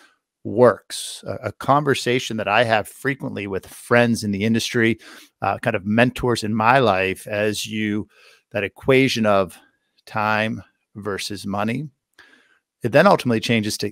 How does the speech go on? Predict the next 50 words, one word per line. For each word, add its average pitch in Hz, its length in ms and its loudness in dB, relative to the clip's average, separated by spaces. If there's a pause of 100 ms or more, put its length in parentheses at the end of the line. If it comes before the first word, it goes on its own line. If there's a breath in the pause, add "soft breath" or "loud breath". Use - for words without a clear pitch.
(120)
to 110 80 -8
giving 117 340 2
away 104 240 4
your 101 160 2
money 101 300 2
versus 92 400 -6
giving 101 260 -4
away 95 220 2
your 92 160 -4
time. 95 720 -4
And 98 140 -10
I - 20 -12
think - 240 -10
that's 98 240 -4
a, 92 120 -2
a 92 120 -8
great 90 320 -10
benefit. 95 560 -6 (340 loud breath)
We'll 107 120 -4
do 110 100 -2
a 101 40 -4
future 110 300 -2
episode 101 520 0
on, 92 100 -2
on 98 260 -6
the 92 100 -2
legacy 95 600 -2
of, 95 400 0 (300)
um, 98 120 -6
just 95 220 -12
maybe 110 220 -6
Milton 110 380 6
Hershey 101 420 4 (280)
and 92 280 -8
how 101 500 4
his - 240 -4
legacy 101 400 2
lives 101 260 -2
on 101 160 0
today 98 300 0
because 101 300 -12
of 101 160 -18
plans 98 400 -6
that 92 100 -2
he - 160 -6
made 95 380 -4
back 92 260 -6
when 101 120 -6
he 98 140 -10
was 95 680 2